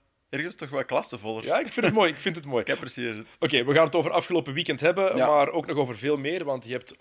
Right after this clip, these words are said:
Speaker 2: hoog bezoek meegebracht.
Speaker 1: Ja, exact, hè. We voelen ons vandaag wel vereerd met iemand, eh, te mogen verwelkomen die echt, ja, nog heel actief in de Formule één, in de buik van de Formule één, eh, werkt en leeft.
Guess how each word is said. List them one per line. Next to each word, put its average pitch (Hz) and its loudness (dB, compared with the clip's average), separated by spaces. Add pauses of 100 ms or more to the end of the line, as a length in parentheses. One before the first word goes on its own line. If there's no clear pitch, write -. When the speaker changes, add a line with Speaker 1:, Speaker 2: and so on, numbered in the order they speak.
Speaker 2:
hoog 127 -4
bezoek 117 -12
meegebracht. 90 -20 (200)
Speaker 1:
Ja, 143 6
exact, 123 2
hè. 147 4
We 120 0
voelen 117 -4
ons 120 -4
vandaag 117 0
wel 120 2
vereerd 120 -6
met 120 -6
iemand, 113 -6
eh, 113 2
te 113 -8
mogen 110 -6
verwelkomen 113 -4
die 107 -10
echt, - -16 (560)
ja, 104 2
nog 107 -2
heel 117 4
actief 143 -4
in 123 -4
de 117 -2
Formule 110 -6
één, 123 -2
in 123 -2
de 107 -6
buik 107 2
van 120 -8
de 120 -10
Formule 107 -12
één, 113 -12
eh, 104 -10 (300)
werkt 117 -6
en 107 -14
leeft. 110 -14